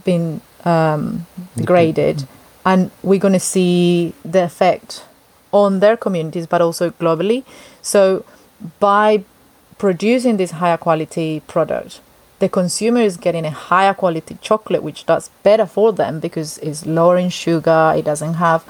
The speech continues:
Speaker 1: all these, uh,
Speaker 2: Chemicals.
Speaker 1: chemicals, um, it's natural, and we are also looking after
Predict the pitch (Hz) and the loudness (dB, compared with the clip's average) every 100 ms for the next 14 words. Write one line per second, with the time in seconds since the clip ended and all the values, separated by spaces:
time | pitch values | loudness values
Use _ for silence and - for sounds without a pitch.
0 | - - - 160 165 165 175 170 170 - | -20 -20 -6 -2 0 2 2 2 0 -2
1 | 131 180 175 170 165 - 170 160 - 165 | 0 2 4 2 0 0 0 0 0 0
2 | 160 165 - - - - 165 160 165 156 | 0 -4 -10 -20 -20 -4 0 0 -2 -8
3 | - 175 185 - 156 165 - _ _ _ | -4 0 0 -2 -6 -6 -8 _ _ _
4 | - 196 220 208 185 175 165 165 160 180 | 0 2 4 2 2 4 4 4 2 2
5 | 185 - 165 156 156 - 156 160 - 156 | 0 0 -4 -2 -6 -6 -6 -6 -4 -4
6 | 156 | -4